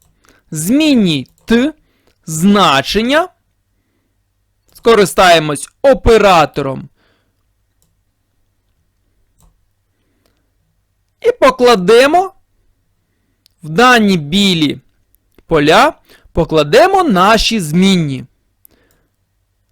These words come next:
Значення нам потрібно S поділити на значення змінної В.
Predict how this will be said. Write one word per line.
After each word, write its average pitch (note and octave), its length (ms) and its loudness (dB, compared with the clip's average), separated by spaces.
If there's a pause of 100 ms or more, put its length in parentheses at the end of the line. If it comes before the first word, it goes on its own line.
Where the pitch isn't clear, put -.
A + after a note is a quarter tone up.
Значення D3+ 880 -2 (440)
нам F3+ 240 -2
потрібно D#3+ 600 -4 (160)
S G3+ 420 -2 (280)
поділити E3 800 -2 (300)
на F3 440 -2 (400)
значення G#3 720 -2
змінної E3+ 640 -2
В. C#3+ 320 -4